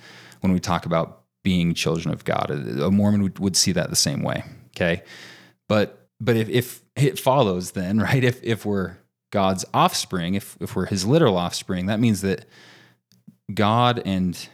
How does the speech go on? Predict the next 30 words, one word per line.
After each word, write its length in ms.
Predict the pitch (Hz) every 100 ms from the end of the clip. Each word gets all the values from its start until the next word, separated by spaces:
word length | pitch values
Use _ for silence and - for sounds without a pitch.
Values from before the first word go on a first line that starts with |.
| _
mankind 920 | 98 95 90 - 185 120 90 90 90 - - - _ _ _ _ _ _ _
are 100 | 98
the 100 | 92
same 880 | - 107 101 104 104 104 101 92 - - _ - - - - _ _ _ _
thing, 520 | - 123 131 85 - -
the, 100 | 101
the, 180 | 104 101
the 180 | 98 98
same 640 | - 107 104 98 95 90
species, 640 | - 123 120 - - - - - _ _ _ -
okay? 280 | 92 90 101 - - - - _ 110
Um, 640 | 104 98 90 85 82 - _ _ _ _
it, 280 | 113 - - _
and 140 | 107
I 100 | 104
think 180 | 101 127
species 400 | - 117 110 87
is 80 | 85
probably 320 | - 117 107
the 100 | 98
right 240 | 87 90 64
word. 280 | 85 98
It's 180 | 98 -
kinda, 280 | - 101 - -
I 60 |
don't 120 | 95 85
know, 200 | 87 101 - - -
thinking 480 | 110 113 104 107
of 200 | 95 82
God 380 | - 95 90 85